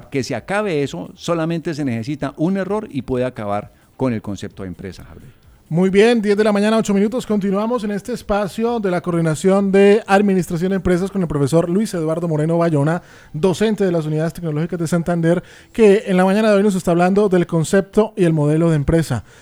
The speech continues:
Speaker 2: Profesor Luis Eduardo, ¿para qué sirve el concepto en una empresa?
Speaker 1: El concepto de empresa sirve y es fundamental porque es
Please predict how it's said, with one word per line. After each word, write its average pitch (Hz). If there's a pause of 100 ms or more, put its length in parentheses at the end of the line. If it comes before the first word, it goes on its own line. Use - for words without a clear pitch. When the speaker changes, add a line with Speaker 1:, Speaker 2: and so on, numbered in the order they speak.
(160)
Speaker 2:
Profesor 165
Luis 220
Eduardo, 202 (240)
¿para 185
qué 262
sirve 233
el 226
concepto 180
en 151
una 160
empresa? 127 (200)
Speaker 1:
El 143
concepto 196
de 214
empresa 147
sirve 185
y 127
es 147
fundamental 127
porque 117
es 143